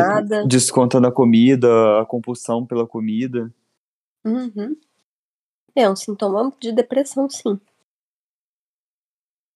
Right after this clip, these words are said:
Speaker 1: Pode
Speaker 2: Seria
Speaker 1: ser, às vezes o autor tinha mesmo esse já, né? É como se to-,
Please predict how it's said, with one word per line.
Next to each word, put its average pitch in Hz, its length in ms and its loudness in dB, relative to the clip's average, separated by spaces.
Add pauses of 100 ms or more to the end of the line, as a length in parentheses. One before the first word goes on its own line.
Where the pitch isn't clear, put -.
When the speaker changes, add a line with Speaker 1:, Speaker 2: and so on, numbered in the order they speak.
(520)
Speaker 1:
Pode 226 180 2
Speaker 2:
Seria - 240 6
Speaker 1:
ser, 320 80 8
às 262 100 2
vezes 233 200 -2
o 247 60 2
autor 277 380 0
tinha 311 420 -8
mesmo 320 460 -4
esse 330 340 -10
já, 311 300 -6 (1200)
né? 240 240 2
É 240 100 4
como 269 200 2
se 269 160 -4
to-, 320 480 4